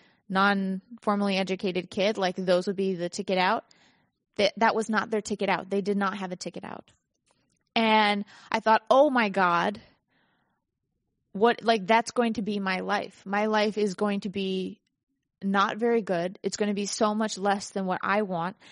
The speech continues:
And I was a really big reader, and I was reading all these books about all these different ways that you could live and all these different things you could do. And I realized, like, I'm not gonna do any of those things. I'm stuck here. And it was just like,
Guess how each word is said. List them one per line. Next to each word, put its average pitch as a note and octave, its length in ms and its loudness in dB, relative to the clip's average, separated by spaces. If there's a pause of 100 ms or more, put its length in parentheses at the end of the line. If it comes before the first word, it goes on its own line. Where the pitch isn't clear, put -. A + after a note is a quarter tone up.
(180)
And B3 80 0
I C#4+ 60 4
was E4 120 2
a E4 60 4
really E4 240 2
big A3 220 0
reader, A3+ 280 0
and F3+ 140 -4
I F#3+ 80 2
was G#3 160 0
reading C#4 220 0
all C4 120 2
these C4 180 -4
books B3+ 480 0 (300)
about A3+ 320 2
all A#3+ 180 4
these B3+ 160 -2
different A#3+ 300 -4
ways A3 300 0
that G#3 100 -2
you G3+ 120 -6
could A3 140 -2
live G#3+ 300 2
and G#3+ 80 0
all A3 100 2
these A#3 120 0
different A3 300 -2
things G#3 240 0
you G3+ 80 -2
could G3+ 160 -2
do. G3 280 2 (240)
And A3 120 0
I A3+ 40 4
realized, A#3 220 4
like, A#3 180 -2
I'm A#3 120 0
not B3 120 0
gonna A#3+ 200 0
do A3 220 0
any A3+ 280 2
of G#3 80 0
those G3 240 2
things. - 720 -4 (1000)
I'm A#3+ 160 2
stuck - 380 -2
here. - 400 -8 (880)
And B3 180 6
it A#3+ 80 4
was C4 220 4
just C4+ 180 0
like, A#3 260 2